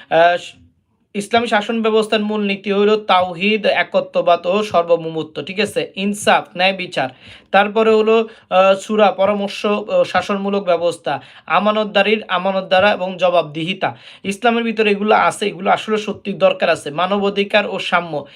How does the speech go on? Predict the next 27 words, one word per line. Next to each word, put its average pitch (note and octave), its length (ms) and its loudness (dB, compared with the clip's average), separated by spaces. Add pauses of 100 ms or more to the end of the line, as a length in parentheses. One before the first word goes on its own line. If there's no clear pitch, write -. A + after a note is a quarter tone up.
(140)
এগুলো G3 300 0
আসলে G3 320 0
দরকার G3 360 0
আছে, D#3 240 -2
কিন্তু F3 320 -8
এগুলা E3+ 420 -2
বাংলার E3+ 340 0
বুকে D#3+ 460 -2 (260)
দর-, E3+ 240 4
বাংলার E3 380 0
বুকে D#3+ 260 -6
কেউ G3+ 880 2
পায় D3 240 -2
নাই। C3+ 260 -6 (420)
এই F#3+ 140 -2
পর্যন্ত G#3+ 420 -2
কোনো G3 340 -2
দল, F#3 420 4
এই F#3 100 -8
পর্যন্ত F3+ 380 -10
কোনো F3 280 -6
ব্যক্তি E3 520 -4
এইগুলো E3+ 600 -2 (240)
করতে C4+ 340 0
পারে D3+ 240 2
নাই। C#3 120 -8
আচ্ছা, D3 340 -4